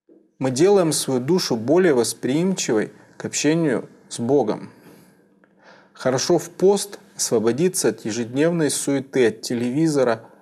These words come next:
мессенджеров разных, социальных сетей. Просто посидеть в тишине и спросить, что мне лично мешает жить с Богом?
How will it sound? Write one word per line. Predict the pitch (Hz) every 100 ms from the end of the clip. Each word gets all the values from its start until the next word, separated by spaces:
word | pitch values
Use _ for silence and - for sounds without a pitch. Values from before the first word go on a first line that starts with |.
| _ _
мессенджеров | - 143 - 135 113 117 113
разных, | 123 120 107 104 -
социальных | - - 135 147 147 117
сетей. | - 117 110 113 104 113 - - -
Просто | - 135 156 -
посидеть | 131 139 - 143 147 208
в | -
тишине | - 123 - 131 135 113
и |
спросить, | 101 - 139 135 - 147 104 - _ _ _ _ _
что | - - 175 185 165 -
мне | 117 139 160 131
лично | 117 139 - -
мешает | 107 107 120 160 139
жить | 107 135
с | 127
Богом? | 113 127 107 92